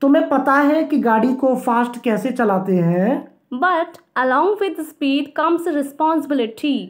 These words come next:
Speaker 1: लेकिन स्पीड के साथ कुछ रिस्पॉन्सिबिलिटी, जिम्मेदारी भी आती है।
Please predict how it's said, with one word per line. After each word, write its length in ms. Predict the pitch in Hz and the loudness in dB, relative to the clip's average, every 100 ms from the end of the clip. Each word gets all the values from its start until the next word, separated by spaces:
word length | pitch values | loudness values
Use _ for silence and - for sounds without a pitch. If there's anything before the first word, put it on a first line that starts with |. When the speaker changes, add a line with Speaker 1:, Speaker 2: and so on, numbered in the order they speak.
| - - | -10 -2
Speaker 1:
लेकिन 840 | 302 330 339 269 226 226 294 359 285 | 2 2 0 2 4 4 4 2 -2
स्पीड 440 | 247 - 277 277 | -4 2 2 4
के 100 | 285 | 2
साथ 400 | 269 262 262 262 - | 2 2 0 0 -4
कुछ 200 | 277 311 - _ _ _ _ - | -2 -4 -10 _ _ _ _ -4
रिस्पॉन्सिबिलिटी, 1300 | 226 220 226 233 233 190 214 214 220 277 269 214 180 - - _ 180 | 0 0 0 -2 0 0 0 0 0 0 2 2 0 -4 -18 _ -6
जिम्मेदारी 640 | 160 214 214 190 196 269 | 0 2 2 4 4 4
भी 200 | 269 - | 4 2
आती 340 | 202 190 190 185 | -2 0 2 2
है। 600 | 185 220 196 - - | 4 2 2 -2 -8